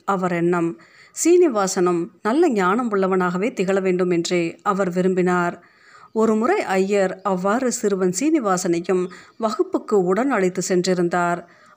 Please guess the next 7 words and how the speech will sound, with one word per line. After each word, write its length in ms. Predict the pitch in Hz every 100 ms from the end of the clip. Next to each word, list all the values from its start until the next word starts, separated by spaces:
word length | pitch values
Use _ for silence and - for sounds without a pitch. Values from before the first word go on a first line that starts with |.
| -
அப்போது 360 | 196 196 185 185
அவனுக்கு 420 | 175 180 180 185 180
பனிரெண்டு 440 | 185 262 311 202
வயது 280 | 175 180 190
இருக்கும். 400 | 190 185 190 180 175 - _ _ _ _ 180
மடத்தின் 440 | 185 277 - 196
இளைய 300 | 170 175 254